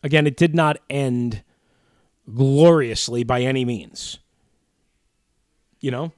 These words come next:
as a matter of fact, it didn't end, honestly, that well for the Redskins. So I'm sure there's a little bit of bitterness, extra bitterness, uh, in that perspective. And then the other thing real quickly is, is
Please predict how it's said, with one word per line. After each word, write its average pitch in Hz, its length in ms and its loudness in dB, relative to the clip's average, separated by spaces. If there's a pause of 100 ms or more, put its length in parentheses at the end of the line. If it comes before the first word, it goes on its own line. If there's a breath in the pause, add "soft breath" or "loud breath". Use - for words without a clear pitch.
(240)
as 110 140 -8
a 120 40 -2
matter 135 160 4
of 135 60 0
fact, 143 280 0
it 120 80 -4
didn't 156 200 -2
end, 170 340 0 (680)
honestly, 170 560 2
that 123 720 -4
well 156 340 2
for - 120 -4
the 151 80 0
Redskins. - 720 -4 (380 soft breath)
So 131 320 -4
I'm 127 100 0
sure 147 300 2
there's 143 280 0
a 139 40 0
little 156 240 2
bit 156 140 4
of 139 120 -2
bitterness, 156 680 0
extra 170 320 -4
bitterness, 113 720 -10 (800 soft breath)
uh, 117 300 -6 (100)
in 151 200 0
that 156 240 -2
perspective. - 560 -2 (540 loud breath)
And 143 100 -4
then 180 120 2
the 180 100 4
other 214 160 2
thing 170 220 -2
real 165 180 -2
quickly 180 440 -2
is, 139 220 -4
is 113 180 -12